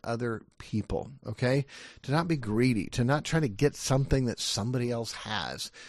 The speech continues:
what that's going to do to mess you up and to mess other people up. All right, day six, "The path of the just will shine and show you the way." I love this. Proverbs four eighteen, "But the path of the just is as the shining light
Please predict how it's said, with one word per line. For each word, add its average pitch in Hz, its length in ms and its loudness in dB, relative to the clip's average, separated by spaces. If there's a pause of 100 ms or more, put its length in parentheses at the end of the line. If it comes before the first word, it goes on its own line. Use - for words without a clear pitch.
(140)
what 113 100 -10
that's 117 220 -2
going 110 220 -6
to 101 60 -6
do 104 280 -4
to 101 180 -10
mess 98 640 -6
you 110 260 -4
up 92 260 -8
and 110 160 -10
to 107 80 -6
mess 101 260 -6
other 92 160 -8
people 87 420 -12
up. 62 140 -12 (720)
All 147 80 4
right, 147 80 2
day 143 140 6
six, - 340 0 (140)
"The 117 120 -2
path 156 300 6
of 156 100 2
the 135 80 4
just 147 380 2
will 110 80 0
shine 156 840 -2
and 104 220 -6
show 123 360 -4
you 143 120 0
the 139 140 0
way." 90 420 -2
I 101 60 -10
love 113 180 -4
this. 98 220 -4
Proverbs 131 280 -2
four 131 220 -4
eighteen, 113 440 -6 (540)
"But 156 100 4
the 147 80 4
path 202 320 4
of 214 100 -2
the 220 80 2
just 123 560 2
is 170 460 2
as 131 420 -2
the 139 100 -4
shining 131 540 -2
light 98 380 -4